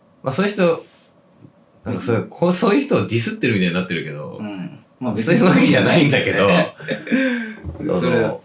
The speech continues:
Speaker 1: 日本だとさ、
Speaker 2: いや、多分それって、えっと、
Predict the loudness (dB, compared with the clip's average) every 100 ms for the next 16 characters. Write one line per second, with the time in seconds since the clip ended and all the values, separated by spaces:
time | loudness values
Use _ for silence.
0 | _ -6 0 2 2 2 2 0 -2 -2
1 | -2 0 -2 -2 -2 -4 -10 _ _ _
2 | -8 -8 -10 -10 -4 -2 -2 -2 -6 -4
3 | -4 -4 -6 -8 -6 -6 -10 -16 _ _
4 | -18 -16 -16 -14 -12 -12 -14